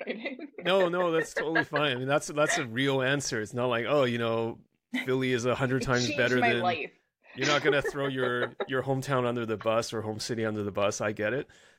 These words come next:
Speaker 2: So what, what is it about, what is it about you, I guess, that made you wanna move to, to Philly? Was it, was it relationships? Was it networking? Was it life? What was it?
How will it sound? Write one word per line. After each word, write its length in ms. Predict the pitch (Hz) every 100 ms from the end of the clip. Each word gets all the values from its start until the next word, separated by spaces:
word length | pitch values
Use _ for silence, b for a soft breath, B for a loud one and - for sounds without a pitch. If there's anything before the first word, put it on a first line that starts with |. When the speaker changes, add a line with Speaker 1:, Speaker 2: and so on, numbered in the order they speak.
| -
Speaker 2:
So 560 | - 147 143 139 - -
what, 360 | 123 151 -
what 140 | 143 170
is 140 | 220
it 100 | 226
about, 480 | 170 127 127 127 127 b b b b _ _ _ _ _ _ _ _ - _ _ _ _ _ _
what 200 | 143 156
is 160 | 233 220
it 100 | 214
about 460 | 151 151 147 151 - _ _ _ _
you, 380 | 135 123 143 143
I 100 | 107
guess, 300 | 101 98 -
that 340 | - 117 104 113
made 240 | 123 117
you 80 | 131
wanna 240 | 110 113 107
move 220 | 107 104
to, 320 | - 107 98
to 160 | - 107
Philly? 320 | 170 196 123
Was 200 | 98 101
it, 220 | 110 101 - -
was 180 | 117 117
it 160 | 110
relationships? 640 | 107 139 202 208 196 196 180
Was 140 | 127
it 160 | 127 117 _ _
networking? 720 | 131 147 165 170 170 160 160
Was 200 | 143 107
it 260 | 117 113 -
life? 480 | 113 113 127 147 -
What 140 | 120 139
was 160 | 127
it? 160 | 92